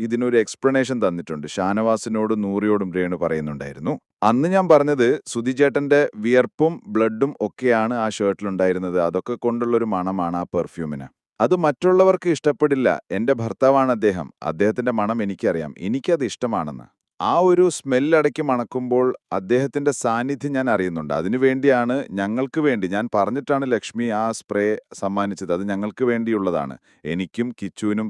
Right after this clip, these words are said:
ഋതുലിനും ഒക്കെ വേണ്ടി. അല്ലാതെ അത് ദേഹത്തടിച്ച് നടക്കാൻ പറ്റുന്ന രീതിയിലുള്ള മണമല്ല.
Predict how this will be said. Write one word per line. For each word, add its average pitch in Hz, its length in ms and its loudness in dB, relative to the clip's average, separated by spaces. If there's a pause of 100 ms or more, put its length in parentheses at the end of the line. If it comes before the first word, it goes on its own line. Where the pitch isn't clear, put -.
ഋതുലിനും 87 380 -4
ഒക്കെ - 180 -8
വേണ്ടി. 67 360 -10 (260)
അല്ലാതെ 107 440 4
അത് 101 320 -4
ദേഹത്തടിച്ച് 113 640 2
നടക്കാൻ 120 440 -2
പറ്റുന്ന 113 300 -4
രീതിയിലുള്ള 110 500 -2
മണമല്ല. 87 560 -4